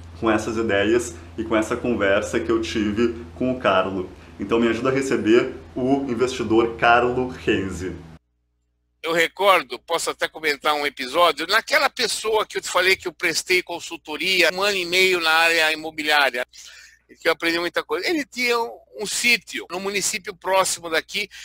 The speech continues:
Speaker 2: Eu estava naquela iminência de prestar o meu exame final de conclusão do curso.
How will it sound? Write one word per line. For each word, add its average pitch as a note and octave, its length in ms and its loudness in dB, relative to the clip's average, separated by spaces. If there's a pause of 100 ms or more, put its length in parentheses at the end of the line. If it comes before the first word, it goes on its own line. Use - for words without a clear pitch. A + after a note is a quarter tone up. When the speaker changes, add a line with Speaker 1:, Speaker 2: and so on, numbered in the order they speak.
(140)
Speaker 2:
Eu C#4+ 140 0
estava B3 520 2
naquela A#3+ 500 4
iminência A#3 800 2
de A3+ 360 0
prestar G#3 760 2
o G3 100 -10
meu G3+ 180 4
exame G3+ 400 2
final F#3 680 2
de D3+ 80 -8
conclusão D#3+ 420 -4
do D#3+ 320 -10
curso. G#3+ 500 -8